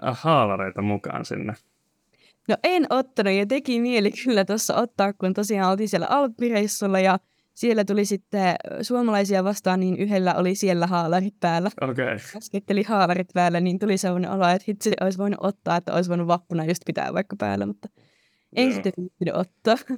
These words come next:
Speaker 2: <laughs>
Speaker 1: Ois varmaan saanut vähän outoja katseita kaupungilla, kun vetelee vappuna haalarit päällä.
Speaker 2: Kyllä.
Speaker 1: Mut joo, tosiaan A I-podin joka jakson perinteikäs osio, elikkä viikon suositukset.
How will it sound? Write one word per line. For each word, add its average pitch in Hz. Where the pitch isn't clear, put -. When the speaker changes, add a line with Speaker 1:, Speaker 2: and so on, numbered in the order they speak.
Speaker 2:
<laughs> -
Speaker 1:
Ois 120
varmaan 113
saanut 110
vähän 113
outoja 104
katseita 95
kaupungilla, 101
kun 107
vetelee 104
vappuna 107
haalarit 101
päällä. 110
Speaker 2:
Kyllä. 202
Speaker 1:
Mut 107
joo, 101
tosiaan 113
A 123
I-podin 110
joka 113
jakson 104
perinteikäs 104
osio, 101
elikkä 101
viikon 107
suositukset. -